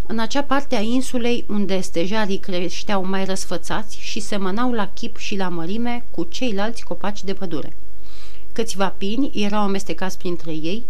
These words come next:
unii având cincizeci, alții aproape șaptezeci de picioare în înălțime.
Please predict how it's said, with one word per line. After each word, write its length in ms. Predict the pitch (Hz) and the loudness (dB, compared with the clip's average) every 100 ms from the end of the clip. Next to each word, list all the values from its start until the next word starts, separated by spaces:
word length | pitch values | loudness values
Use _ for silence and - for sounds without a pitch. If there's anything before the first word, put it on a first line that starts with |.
| - - - | 0 0 0
unii 280 | - 220 208 | 0 0 0
având 320 | 196 175 185 | 0 0 0
cincizeci, 760 | - 165 156 139 180 262 - - - | 0 0 0 0 0 0 0 0 0
alții 360 | 190 180 - | 0 0 0
aproape 400 | 180 - 180 - | 0 0 0 0
șaptezeci 760 | - - 247 - 180 170 247 - | 0 0 0 0 0 0 0 0
de 80 | 208 | 0
picioare 420 | 190 175 220 208 | 0 0 0 0
în 120 | 208 | 0
înălțime. 460 | 214 202 - 151 | 0 0 0 0